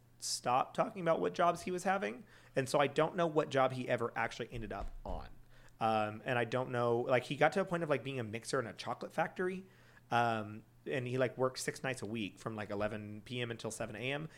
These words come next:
And that was the last job that they talked about. So I don't know where he ended up, um, throughout the process.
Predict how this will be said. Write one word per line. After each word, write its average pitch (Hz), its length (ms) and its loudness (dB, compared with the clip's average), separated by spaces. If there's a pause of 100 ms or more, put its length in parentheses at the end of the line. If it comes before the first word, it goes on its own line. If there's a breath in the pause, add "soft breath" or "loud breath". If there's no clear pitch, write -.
(140 loud breath)
And 120 140 2
that 135 80 0
was 147 100 -2
the 135 60 2
last 113 400 -2
job 104 160 -2
that 92 100 -6
they 92 80 -8
talked - 300 -8
about. - 180 -10
So 117 100 -2
I 120 120 4
don't 139 120 -2
know 131 100 4
where 117 260 2
he 117 200 -4
ended 107 200 -4
up, 104 220 -6 (280 loud breath)
um, 87 540 -4 (280)
throughout 131 200 6
the - 60 -8
process. 92 380 -10